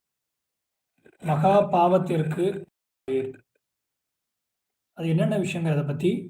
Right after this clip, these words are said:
நம்ம இந்த வீடியோல ஒரு ஒரு தொகுப்பா பார்க்க போறோம்.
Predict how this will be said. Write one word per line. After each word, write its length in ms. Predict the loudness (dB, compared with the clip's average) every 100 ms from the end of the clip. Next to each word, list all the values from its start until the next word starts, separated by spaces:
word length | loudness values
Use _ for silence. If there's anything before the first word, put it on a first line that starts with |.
| -8
நம்ம 200 | 0 4
இந்த 120 | 4
வீடியோல 360 | 4 4 2 0 -2 -4
ஒரு 140 | -2
ஒரு 100 | 0
தொகுப்பா 320 | -2 -4 -2 -4
பார்க்க 260 | -4 -4
போறோம். 300 | -6 -8 -10